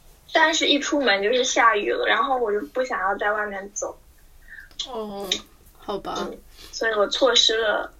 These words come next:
Speaker 1: 这个机会。
Speaker 2: 行，继续。
Speaker 1: 我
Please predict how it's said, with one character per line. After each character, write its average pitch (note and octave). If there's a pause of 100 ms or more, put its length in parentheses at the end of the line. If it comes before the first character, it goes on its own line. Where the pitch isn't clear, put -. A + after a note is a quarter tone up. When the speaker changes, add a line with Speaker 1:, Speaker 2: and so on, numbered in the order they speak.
(180)
Speaker 1:
这 -
个 -
机 -
会。 - (1040)
Speaker 2:
行， G3
继 B3+
续。 B3 (500)
Speaker 1:
我 -